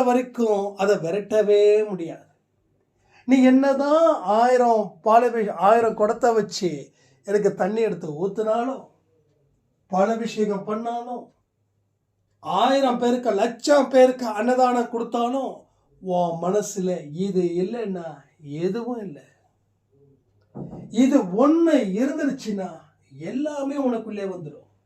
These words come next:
So, அதுக்கு தகுந்த மாதிரியான வாழ்க்கை முறையை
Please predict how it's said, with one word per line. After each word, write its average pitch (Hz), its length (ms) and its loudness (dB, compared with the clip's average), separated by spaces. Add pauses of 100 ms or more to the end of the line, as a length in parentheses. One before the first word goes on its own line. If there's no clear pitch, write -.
(640)
So, 233 160 -2 (140)
அதுக்கு - 460 -4 (100)
தகுந்த 220 360 2
மாதிரியான 170 680 -8
வாழ்க்கை 208 500 -4
முறையை 147 420 -12